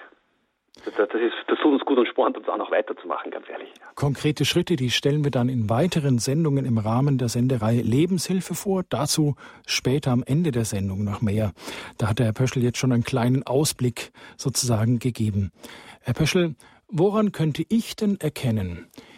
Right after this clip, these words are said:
Speaker 2: dass ich pornografiesüchtig bin? Also, ich stehe an der Bushaltestelle und ich sehe entsprechende Plakate. Unterwäsche,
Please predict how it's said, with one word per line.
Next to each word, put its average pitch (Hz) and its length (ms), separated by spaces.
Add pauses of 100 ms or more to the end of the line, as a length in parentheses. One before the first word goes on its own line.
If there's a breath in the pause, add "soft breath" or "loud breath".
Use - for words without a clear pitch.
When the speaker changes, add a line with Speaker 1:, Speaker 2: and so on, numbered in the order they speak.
(140 loud breath)
Speaker 2:
dass 131 240
ich - 300
pornografiesüchtig 117 1200
bin? - 220 (1120 soft breath)
Also, 131 400 (240)
ich 139 160
stehe 165 240
an 160 80
der 139 80
Bushaltestelle 185 960
und 160 180
ich 151 140
sehe 139 360
entsprechende 127 580
Plakate. 139 640 (460)
Unterwäsche, 120 840